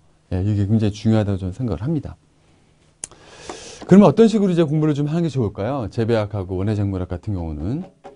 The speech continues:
기본적으로 다 공부할 수 없다, 예, 그렇게 말씀드렸죠. 예. 하지만 전체적인 흐름을 좀 파악을 하고 있으셔야 돼요.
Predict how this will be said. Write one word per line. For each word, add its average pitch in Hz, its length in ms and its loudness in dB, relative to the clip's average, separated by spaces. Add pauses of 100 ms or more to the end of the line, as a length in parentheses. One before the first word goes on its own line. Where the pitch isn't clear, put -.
(600)
기본적으로 185 460 6
다 151 160 2
공부할 185 260 8
수 180 100 2
없다, 131 460 4 (100)
예, 107 120 0
그렇게 104 180 -4
말씀드렸죠. 107 880 -2 (100)
예. 95 320 -2 (920)
하지만 185 600 4
전체적인 180 460 6
흐름을 220 280 8
좀 170 140 6
파악을 190 320 2
하고 196 260 0
있으셔야 143 540 2
돼요. 82 220 -4